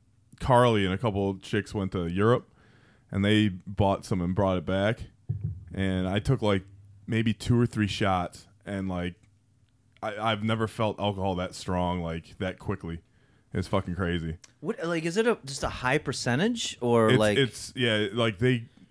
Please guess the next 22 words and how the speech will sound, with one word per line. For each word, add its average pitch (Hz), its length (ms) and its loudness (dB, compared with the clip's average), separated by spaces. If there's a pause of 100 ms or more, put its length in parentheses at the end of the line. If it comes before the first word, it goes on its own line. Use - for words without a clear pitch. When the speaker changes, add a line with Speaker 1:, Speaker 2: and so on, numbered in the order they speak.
(800)
Speaker 1:
they 131 160 2
vary 139 400 6
in, 123 80 4
like, 107 240 0
I 110 100 -2
think, 113 200 -2
like, 98 160 0
twenty 120 320 2
to 117 80 4
forty 113 280 2
percent, 107 600 -2 (320)
Speaker 2:
Mm-hmm. 107 200 -8 (120)
Speaker 1:
and 113 140 2
it 113 80 0
goes 127 240 8
from, 117 160 0
like, 101 160 0
sixty 139 580 2
to, 117 120 6
like, 104 320 4
two 120 180 4
hundred. 95 380 -2